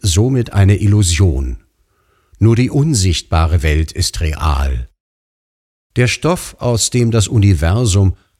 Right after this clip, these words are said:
sowie auch unser Körper im Wesentlichen bestehen, ist eigentlich ein Nichtstoff. Allerdings kein gewöhnlicher, sondern ein denkender Nichtstoff.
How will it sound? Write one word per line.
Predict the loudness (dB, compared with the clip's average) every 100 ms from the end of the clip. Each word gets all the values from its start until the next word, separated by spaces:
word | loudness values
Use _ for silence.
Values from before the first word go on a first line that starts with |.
| _
sowie | 0 2 2 0 -2
auch | -2 -2
unser | 0 0 2 0
Körper | -4 -4 -4 -2 -2
im | 0 -2 0
Wesentlichen | 0 0 -4 -4 -2 -2
bestehen, | -2 -4 -2 -2 0 -4 -8 _ _
ist | -6 -4 -4
eigentlich | -2 0 -2 -4 -4 -6 -8 _
ein | -2 -2 -2 -2
Nichtstoff. | -2 0 -2 -8 -14 -10 -8 -4 -4 -6 -14 _ _ _ _ _ _
Allerdings | -2 -2 -2 -2 -4
kein | -2 0 0
gewöhnlicher, | 0 0 -2 0 -2 0 0 -2 _ _ -6
sondern | -2 0 0 0
ein | 0 2 2 -2 _ _ _
denkender | -4 -2 -4 -2 -2 0 -4
Nichtstoff. | -4 -4 -6 -10 -8 -4 -6 -6 -16